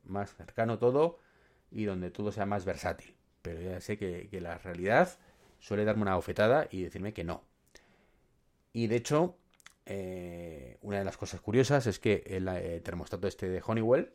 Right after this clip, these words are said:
como digo, solo es compatible con Amazon cuando Amazon forma parte del proto-, del protocolo este MALT, o Ma-, ¿cómo era? MALT creo que se llamaba, si no recuerdo mal, el...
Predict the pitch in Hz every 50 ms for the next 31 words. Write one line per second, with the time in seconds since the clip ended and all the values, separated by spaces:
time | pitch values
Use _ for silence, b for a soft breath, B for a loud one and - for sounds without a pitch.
0 | _ - - - 90 92 107 120 120 135 170 b b b b b b b b b
1 | _ - - 120 113 107 90 - 104 95 92 92 95 101 95 98 92 104 131 156
2 | 170 156 - 175 208 247 277 - _ - - 95 92 90 90 85 82 80 73 69
3 | 71 69 - - 95 101 101 98 - 143 160 127 - 92 90 95 90 87 110 110
4 | 110 - 131 131 123 101 - 90 90 - 82 82 85 85 87 87 - 85 - -
5 | - 87 98 90 90 85 80 - - 82 82 101 110 120 - - - - - _
6 | _ - - - - - - - - 87 82 82 82 85 85 90 90 98 113 -
7 | - 98 95 87 82 85 85 110 143 - - - 92 90 87 90 90 92 90 87
8 | - - - - - - - -